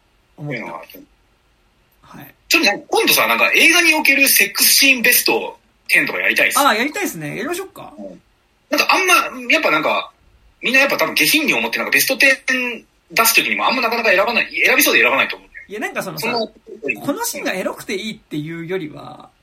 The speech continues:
Speaker 1: なんか、
Speaker 2: あ、そうそうそう。まあ別にエロいっていうか-、きゃ-、き-、観点でもいいんだけど、
Speaker 1: うん。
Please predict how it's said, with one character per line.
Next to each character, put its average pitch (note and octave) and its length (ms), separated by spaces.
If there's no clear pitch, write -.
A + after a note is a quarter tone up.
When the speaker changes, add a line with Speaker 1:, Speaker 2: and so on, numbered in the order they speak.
Speaker 1:
な F#3 120
ん - 40
か、 C#3 140
Speaker 2:
あ、 D3+ 180
そ D3+ 100
う B2 60
そ A2+ 40
う G#2+ 40
そ - 260
う。 - 20
ま A3+ 80
あ - 20
別 - 140
に D4+ 220
エ - 40
ロ F4 100
い - 140
っ - 20
て D#4 100
い C#4+ 60
う - 40
か-、 - 240
き - 120
ゃ-、 A#3+ 180
き-、 A3+ 180
観 A3+ 180
点 - 100
で - 60
も G#3+ 80
い - 40
い - 20
ん - 40
だ G#3 60
け - 80
ど、 C#3+ 200
Speaker 1:
う - 20
ん。 - 220